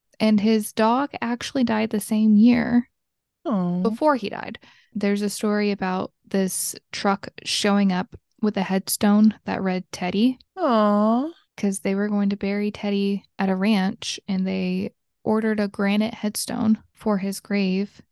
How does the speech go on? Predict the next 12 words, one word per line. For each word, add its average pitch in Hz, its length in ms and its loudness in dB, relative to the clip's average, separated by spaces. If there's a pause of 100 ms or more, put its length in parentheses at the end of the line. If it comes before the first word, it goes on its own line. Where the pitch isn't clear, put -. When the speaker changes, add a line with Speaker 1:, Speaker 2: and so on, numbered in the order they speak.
(140)
Speaker 2:
Oh, 311 540 -6
he 311 120 -6
was 320 140 -4
so - 180 -6
beloved. 294 960 -4 (380)
Speaker 1:
He - 180 -4
was 214 160 -2
very 208 260 -4
cared 202 360 -4
for, 196 340 -4 (120)
but 226 180 -4
the 202 180 -2